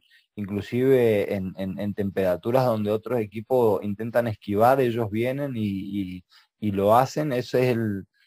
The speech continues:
eh, la primera evidencia que veo de que algo se hizo bien, el tema de que los futbolistas sean mejores, ya sea como persona o como futbolista, creo que el tiempo, el tiempo lo va a decir y,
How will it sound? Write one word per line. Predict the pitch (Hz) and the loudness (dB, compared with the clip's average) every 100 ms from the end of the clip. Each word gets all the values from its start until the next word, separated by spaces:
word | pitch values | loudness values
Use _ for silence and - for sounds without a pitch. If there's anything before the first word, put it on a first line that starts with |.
| _ _ | _ _
eh, | 98 92 87 80 - - | -6 -4 -2 -4 -8 -14
la | - 98 98 104 101 | -8 -4 -4 0 0
primera | - 107 117 131 | 0 0 2 2
evidencia | 120 120 135 123 | 2 0 -2 -4
que | 107 | 0
veo | 117 127 | 2 2
de | 113 | 2
que | 113 | 0
algo | 120 110 | -2 -2
se | 123 | -8
hizo | - 117 | -4 -2
bien, | 156 147 | 0 0
el | 104 | -2
tema | 95 113 120 | -2 0 2
de | 117 107 | 2 0
que | 107 104 | 0 0
los | 101 101 - | 0 -4 -2
futbolistas | 101 107 117 110 | -2 0 -2 -4
sean | - 110 | -2 -2
mejores, | 113 104 117 127 135 - _ _ _ - | -2 0 2 4 2 -2 _ _ _ -8
ya | 107 | -2
sea | 113 110 | 0 0
como | 110 90 | 0 -2
persona | 98 117 120 | -4 -2 -2
o | |
como | 117 | -2
futbolista, | 107 104 101 139 131 | -2 0 0 0 -2
creo | 113 104 101 | 0 -2 -2
que | 101 95 90 | -4 -4 -4
el | 95 85 | -6 -6
tiempo, | 113 113 107 101 92 90 | -6 -4 0 0 0 -2
el | 92 - | -8 -8
tiempo | 113 110 | -6 -2
lo | 104 | 2
va | 104 | 2
a | 98 | 2
decir | - 127 143 143 | -2 -2 0 0
y, | 120 95 | 0 -4